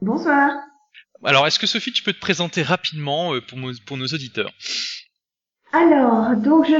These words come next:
Speaker 1: suis actuellement, je suis installée comme, euh, coach, euh, consultante, euh,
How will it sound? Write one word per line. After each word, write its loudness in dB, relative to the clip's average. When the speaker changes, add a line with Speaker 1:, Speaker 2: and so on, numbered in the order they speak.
Speaker 1:
suis 2
actuellement, 4
je 2
suis -2
installée 4
comme, 6
euh, 6
coach, 0
euh, 4
consultante, -2
euh, 2